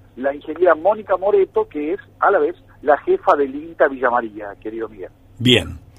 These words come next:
Speaker 1: Y, eh, bueno, eh, ha-, hago un repaso de temas del fin de semana. Pablo Villano fue reelecto como presidente de la Asociación de Pequeñas y Medianas Empresas Lácteas. Esto sucedió hace una semana, pero bueno, el parte de prensa se dio a conocer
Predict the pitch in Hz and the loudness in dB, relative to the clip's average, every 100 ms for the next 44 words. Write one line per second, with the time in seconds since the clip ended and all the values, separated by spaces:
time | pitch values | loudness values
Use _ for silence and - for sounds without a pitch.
0 | - - - - 180 175 170 165 165 156 | -20 -20 -20 -10 -4 -2 0 0 2 0
1 | - - 233 180 147 160 160 165 160 185 | 0 0 2 2 -2 -2 2 4 4 4
2 | 202 202 180 180 202 139 156 147 139 127 | 4 0 -2 2 2 2 0 0 0 -2
3 | 120 151 143 123 117 147 143 160 185 170 | -4 -2 -2 -2 -10 -10 -8 -4 2 4
4 | 175 175 - 202 196 180 175 - 214 202 | 4 0 6 6 6 0 0 4 6 6
5 | 208 - - - - 175 196 - 175 202 | 2 -2 -18 -20 -2 2 2 0 2 4
6 | 233 202 226 - 190 - 170 160 - 220 | 4 4 2 2 -2 0 -4 -4 0 0
7 | 254 - 165 190 208 - 196 139 143 139 | 0 -4 -2 -2 -2 -2 -2 -2 -8 2
8 | 135 131 - 123 127 - 190 170 131 156 | 4 4 0 -12 -10 -4 -4 -4 -8 -10
9 | 160 165 - - - 120 127 147 156 - | -8 -10 -12 -20 -18 -10 -2 2 2 -2
10 | 123 143 135 135 113 98 - _ - 165 | -12 -10 0 2 2 -4 -18 _ -8 -8
11 | 175 147 143 151 151 170 196 220 254 185 | -6 -8 -8 -6 -6 -4 -4 2 2 2
12 | 135 135 120 117 135 - 123 120 135 123 | 0 -2 -4 0 0 0 -6 -6 -10 -10
13 | 107 120 113 107 - | -6 -6 -6 -14 -10